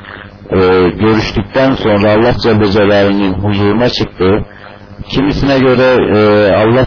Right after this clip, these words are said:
Celle Celaluhu gördüğü veya konuştuğu, işte, e, elli vakit namazın farz olduğu, aşağı inerken Musa Aleyhisselam'la tekrar karşılaşıp,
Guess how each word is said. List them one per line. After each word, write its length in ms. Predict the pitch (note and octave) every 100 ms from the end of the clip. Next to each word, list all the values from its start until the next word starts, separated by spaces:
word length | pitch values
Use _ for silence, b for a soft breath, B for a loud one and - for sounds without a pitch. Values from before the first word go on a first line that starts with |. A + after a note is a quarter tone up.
| G#2
Celle 300 | A#2+ A2+ A2+
Celaluhu 540 | A2+ A2 A2 G#2+ G#2 F2
gördüğü 640 | A2 A2+ G#2+ G#2+ G#2+ G2+
veya 280 | G#2 G#2+ G2+
konuştuğu, 760 | - G#2+ G2 - - F2 F2+ G2+ - B B B B
işte, 240 | G#2 - A#2
e, 340 | A2+ G2+ G2+ G2 G2 G2 G2 F2+ F#2+
elli 320 | A2 B2+ C3+
vakit 300 | B2+ - A#2+
namazın 400 | A#2+ A#2 A2 A2+
farz 320 | A#2 A#2 G#2
olduğu, 520 | F#2+ E2 D2+ F2+ G#2+ - - -
aşağı 440 | G2+ A2+ - B2+ B2+
inerken 360 | C3 A#2+ B2
Musa 320 | B2 B2 C3+
Aleyhisselam'la 760 | B2+ B2 A#2+ B2 A#2+ A#2 A#2+ A2+
tekrar 440 | B2 - A#2 G#2+
karşılaşıp, 640 | G#2 G#2+ G2 A2+ G2+ -